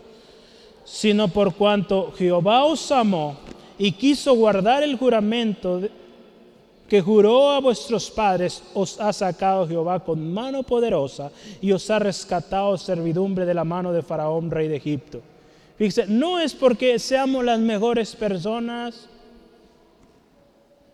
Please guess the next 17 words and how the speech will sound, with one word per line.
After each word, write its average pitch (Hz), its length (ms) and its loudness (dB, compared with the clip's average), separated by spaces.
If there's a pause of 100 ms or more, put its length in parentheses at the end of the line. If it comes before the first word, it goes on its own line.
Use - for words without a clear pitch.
(100)
Yo 180 120 -2
sé 196 180 -4
que 185 120 -4
aquí 190 220 -4
hay 190 140 0
muchos 190 500 -6
y 160 60 -8
todos 190 360 -6
somos 175 360 -6
guapos, 180 380 -4
guapas, 180 360 -6
pero 175 200 -6
tampoco 226 500 -4
eso 233 220 -4
fue 220 140 -4
razón, 220 400 -6
hermano. 151 340 -8